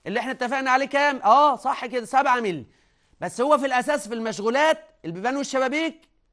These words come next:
نعمله كام؟ عشرة مللي اللي هو واحد سم. المسافة الباقية دي من هنا لهنا هقسمها على اتنين. هقسمها على كام؟ على اتنين. كل جزء من الاتنين هقسمه على تلاتة.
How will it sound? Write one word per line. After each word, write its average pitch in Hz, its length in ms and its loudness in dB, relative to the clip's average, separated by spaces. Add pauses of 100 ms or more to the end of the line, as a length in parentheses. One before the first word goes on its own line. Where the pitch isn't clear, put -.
(300)
نعمله 247 360 -2
كام؟ 269 420 0 (100)
عشرة 240 380 0
مللي 247 240 -4
اللي 220 120 -4
هو 226 200 2
واحد 220 540 -2
سم. 127 280 -10 (1000)
المسافة 285 480 6
الباقية 311 400 8
دي 302 300 2
من 220 180 -4
هنا 226 440 0 (180)
لهنا 285 580 2 (300)
هقسمها 294 760 0 (520)
على 277 500 6 (460)
اتنين. 196 640 -4 (300)
هقسمها 240 360 -4
على 247 160 4
كام؟ 262 400 0 (420)
على 247 240 4
اتنين. 190 460 -6 (340)
كل 339 320 2
جزء 294 340 0
من 277 140 -2
الاتنين 277 640 -2
هقسمه 196 500 -4
على 175 160 0
تلاتة. 117 400 -16